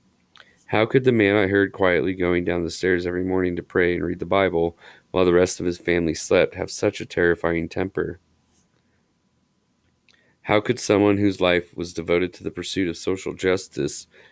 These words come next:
be so filled with anger? I witnessed the same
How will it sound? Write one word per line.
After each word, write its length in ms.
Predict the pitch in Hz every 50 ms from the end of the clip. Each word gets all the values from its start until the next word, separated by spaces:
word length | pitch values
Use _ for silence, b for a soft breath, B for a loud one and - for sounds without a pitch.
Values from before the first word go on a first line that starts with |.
| b b b _
be 140 | - 98 98
so 280 | 92 - - 107 95 87
filled 320 | - - 87 87 85 -
with 180 | - 78 - - -
anger? 520 | 85 82 78 76 67 53 50 - - _ _ _ _ _ _ _ _ _ _ _ _ _ _ _ _ _ _ _ _ _ _ _ _ _ -
I 80 | - 98
witnessed 420 | 101 117 131 - - 135 135 -
the 80 | - 98
same 520 | - - 98 95 95 98 98 101 - -